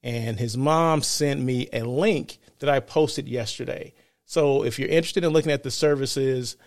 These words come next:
um, they're on my LinkedIn page here, Russell L Edmond, and, you know, feel free to, um, to take a look and, and just kinda reminisce and kinda, uh, you know, uh, enjoy the kinda a homegoing service for,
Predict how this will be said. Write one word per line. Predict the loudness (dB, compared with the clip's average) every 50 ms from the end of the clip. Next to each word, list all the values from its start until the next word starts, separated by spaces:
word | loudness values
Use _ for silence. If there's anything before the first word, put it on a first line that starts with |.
| _ _ _ _ _ -6
um, | -4 -2 -2 -2 -2 -2 -4 -4 -4 -4 -6 -6 -8 -10 -14 -10
they're | -2 0 2 2 4
on | 2 2 0 0
my | 0 0 0 0 0 -2
LinkedIn | -4 -6 -4 -2 -2 -2 0 0 0 0 0 0
page | 0 0 0 0 0 -4
here, | -6 -6 -4 -4 -2 -2 -2 -2 -4 -6 -6
Russell | -6 -4 -2 -2 -2 -2 -4 -4 -4 -4 -4 -2
L | 0 0 0 -2 -4 -4
Edmond, | -2 -2 -2 -2 -4 -4 -4 -4 -6 -8 -12 -20 -20 _ _ -6
and, | -4 -4 -2 -2 -2 -4 -4 -4
you | -6 -6
know, | -6 -8
feel | -6 -4 -4 -4 -4
free | -4 -4 -4 -4 -4 -4 -6
to, | -6 -6 -6 -6 -6 -6 -6
um, | -8 -8 -8 -8 -10 -12 -14 -14 -16 _ -20
to | -10 -4
take | -2 0 0 2
a | 0
look | 0 0 -4 -4 -8 -12 -12
and, | -10 -10 -8 -8
and | -6 -6 -6
just | -6 -6 -8 -8 -8
kinda | -8 -8 -6 -6 -8 -10 -10 -14 -18 _ _ _ _ -12
reminisce | -8 -6 -4 -2 -2 -2 0 -2 -2 -4 -6
and | -8 -8 -8
kinda, | -8 -8 -8 -6 -8 -8 -8 -8 -10 -12 -14 -16 -16 -12
uh, | -10
you | -10 -10 -8
know, | -10 -10 -12 -14 -16 -18 _ _ _ _ _ _ _ _ -18
uh, | -14 -12 -10 -10 -10 -12 -12
enjoy | -12 -10 -10 -8 -8 -6 -6 -4 -2 -2 -2 -2 -2
the | -4 -4 -4 -6 -4 -6 -6 -8 -10 -8
kinda | -6 -6 -4 -4 -4
a | -4 -4
homegoing | -4 -2 -2 -2 -2 -2 -2 -2 -2 -2 -2 -4 -4
service | -2 -2 -2 -2 -2 -4 -8 -8
for, | -8 -8 -6 -6 -6 -6 -6 -6 -8 -10